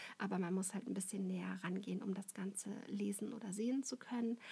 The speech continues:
Ähm, was auch schön ist, ist Muster mit der Feder oder den Brushpens zu ziehen. Ähm, ich hab's grad schon gesagt, kleine Tupfen als Blütenblätter oder als Blätter und, ähm,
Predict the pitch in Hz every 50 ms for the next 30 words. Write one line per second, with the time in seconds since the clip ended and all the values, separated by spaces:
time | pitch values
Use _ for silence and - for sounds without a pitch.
0 | - - - - - - - - 240 247 247 240 240 240 240 240 254 254 - -
1 | 277 - - - 277 262 262 254 254 - - 233 233 - - - 214 233 247 285
2 | 285 - - - 285 269 262 247 240 240 - 233 220 220 - - - 247 233 240
3 | 233 233 - - 208 220 214 208 220 220 220 214 208 208 214 - - - 233 220
4 | 214 208 - - - 233 - - - - 233 233 220 220 220 220 220 214 - -
5 | 202 196 190 190 208 202 - - 226 - - - - 202 202 - - 220 214 202
6 | 202 202 190 185 185 - - - 214 202 208 214 220 - - - 202 - - -
7 | 214 196 - 202 190 208 208 - - - - - - - - - - - - 240
8 | 233 240 233 - - 220 214 202 214 202 202 202 - - 214 208 190 196 190 -
9 | 226 220 226 214 202 - - 220 226 - - - - 208 208 208 - - 214 214
10 | 202 196 196 190 - - - 202 202 202 202 202 - - 202 202 208 202 202